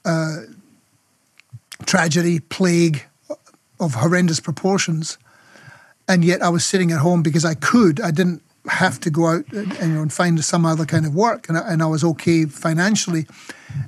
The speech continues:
And I could, I could be at home and, um,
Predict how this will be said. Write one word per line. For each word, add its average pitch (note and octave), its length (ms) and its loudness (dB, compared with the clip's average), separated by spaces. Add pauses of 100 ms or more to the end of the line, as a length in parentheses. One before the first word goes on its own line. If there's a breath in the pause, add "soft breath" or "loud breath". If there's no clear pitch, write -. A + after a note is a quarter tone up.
(100)
And F3+ 120 2
I F3+ 100 2
could, D3+ 360 -4
I F3 80 2
could D3+ 220 -2
be E3+ 140 2
at F3 80 -2
home E3+ 500 2
and, D#3+ 380 0
um, D#3+ 400 0